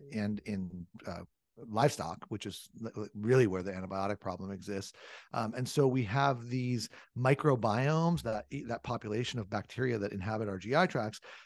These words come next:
that are imbalanced, right? That, like, there's too many of the not so good guys, there's not enough of the good guys, and that creates this microbial imbalance,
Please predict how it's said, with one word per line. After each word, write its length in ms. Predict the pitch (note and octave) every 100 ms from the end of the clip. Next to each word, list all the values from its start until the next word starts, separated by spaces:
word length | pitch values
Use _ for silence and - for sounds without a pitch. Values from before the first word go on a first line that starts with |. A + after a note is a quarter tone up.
| -
that 80 | C#3+
are 140 | D#3
imbalanced, 520 | D3+ F3+ G3 E2 -
right? 220 | B2+ B2+ A#2
That, 120 | B2
like, 140 | A#2 G#2+
there's 160 | G#2
too 160 | - D#3
many 220 | D3 C#3
of 80 | A2
the 60 |
not 260 | A2+ D3 D#3+
so 160 | D#3+ C#3+
good 200 | D3+ C#3+
guys, 460 | D3+ C#3 C3+ C3
there's 220 | G2+ G2+
not 160 | A2 C3+
enough 260 | B2+ B2+ G#2+
of 120 | G2+
the 60 |
good 220 | A#2 E3 C#3+
guys, 340 | C#3+ C3 A#2+
and 100 | A2
that 120 | A2+
creates 460 | - - B2 B2+ -
this 320 | A2+ A2+ -
microbial 800 | - A2 - - D3 D3 C#3 B2
imbalance, 540 | A#2+ A#2 A#2+ A#2 B2